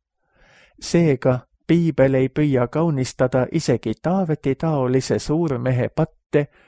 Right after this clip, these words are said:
vaid paljastab need äraostamatult. Sellest johtuvalt on järgnevad peatükid väga kasulik lugemisvara ka meile. Valed teod võivad maitsta esialgu väga magusad,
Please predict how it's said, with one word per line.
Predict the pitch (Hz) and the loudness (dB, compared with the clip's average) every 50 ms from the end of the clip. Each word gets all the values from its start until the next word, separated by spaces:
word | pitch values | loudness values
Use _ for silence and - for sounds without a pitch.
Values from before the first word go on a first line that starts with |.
| _ _ - | _ _ -4
vaid | 143 135 135 131 120 120 - - - | 0 2 4 4 2 0 -4 -4 -2
paljastab | - 147 170 170 151 143 135 - - - 160 - - | -2 0 0 0 0 0 -2 -4 -4 -4 -4 -2 -2
need | 156 143 151 156 143 139 - - | -2 -2 -2 -2 -2 -4 -4 -4
äraostamatult. | - 156 156 156 156 160 170 170 - - - - 113 113 107 - _ - 117 104 - - - - - _ _ _ _ _ _ _ _ _ _ _ _ _ - - - - - _ | -2 -2 0 0 0 0 -2 -2 -4 -6 -6 -6 -4 -4 -4 -4 _ -4 -4 -4 -4 -8 -16 -20 -20 _ _ _ _ _ _ _ _ _ _ _ _ _ -20 -20 -20 -20 -20 _
Sellest | - - - 175 180 170 135 120 - - - - | -10 -2 0 2 2 4 2 2 0 -2 -4 -2
johtuvalt | 131 160 170 160 - - - 135 120 127 127 123 - - - | 0 0 0 -2 -4 -2 0 2 2 2 2 0 -2 -6 -4
on | - 147 135 123 123 | -2 -2 -2 0 0
järgnevad | 139 160 170 160 - - 123 123 117 110 110 - _ - | 0 0 0 0 -2 -4 -4 -2 -2 -2 -2 -4 _ -2
peatükid | 165 165 143 123 117 - 131 - - 123 120 - - 147 | 0 0 2 0 0 -2 -4 -2 -2 -4 -4 -4 -4 -2
väga | 160 170 165 - 127 110 | -2 -2 0 0 -2 -2
kasulik | - - 156 151 - 151 131 120 110 107 - 127 | -2 -4 -4 -2 -2 -2 0 0 -2 -4 -4 -4
lugemisvara | 135 156 151 160 147 139 139 143 - - 127 139 143 143 143 143 - - | -4 -2 -2 -2 -2 -2 -2 -4 -4 -2 0 0 0 0 0 -2 -2 -2
ka | 170 160 | -2 0
meile. | 160 165 156 123 104 104 107 104 95 117 - - _ _ _ _ _ _ _ _ _ _ - - - - _ - - | 2 2 2 0 -2 -4 -6 -8 -8 -10 -10 -14 _ _ _ _ _ _ _ _ _ _ -20 -20 -20 -20 _ -6 0
Valed | 143 160 175 165 127 - _ _ _ | 2 2 4 2 2 0 _ _ _
teod | - 170 165 143 127 123 - 117 | 0 0 2 2 0 -2 -2 0
võivad | 131 131 135 117 120 120 - | 2 2 2 2 0 -2 0
maitsta | 131 147 156 147 - - - - - 117 | 0 0 0 0 -2 -6 -6 -4 -2 0
esialgu | 123 151 165 - - 127 123 117 113 113 110 - 117 117 | 0 0 0 0 0 2 2 2 2 2 0 -2 0 0
väga | 139 151 - - 101 | 0 0 0 -2 -4
magusad, | 95 127 170 190 - 185 165 - - 160 151 - | -2 -2 -2 -2 0 0 0 0 0 -2 -2 -2